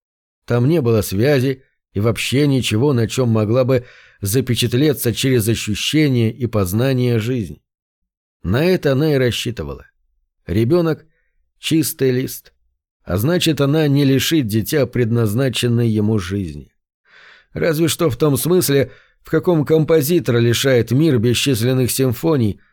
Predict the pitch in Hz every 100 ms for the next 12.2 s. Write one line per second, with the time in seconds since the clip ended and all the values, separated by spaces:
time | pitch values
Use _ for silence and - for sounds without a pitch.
0 | _ - - 123 120 123 139 117 - 113
1 | 117 110 110 117 - _ - 95 131 123
2 | 113 123 151 131 120 123 - 127 120 -
3 | 117 117 117 113 113 107 101 101 87 -
4 | - - _ _ _ _ _ _ _ _
5 | _ - 95 139 175 - 208 123 113 139
6 | 139 165 156 135 127 120 160 143 127 135
7 | 131 107 117 131 131 131 120 113 110 -
8 | 117 107 104 135 131 127 - _ _ _
9 | _ _ 92 131 143 123 113 101 131 147
10 | 117 101 110 143 135 123 120 98 143 135
11 | 120 104 104 110 107 101 - - - 82
12 | 104 -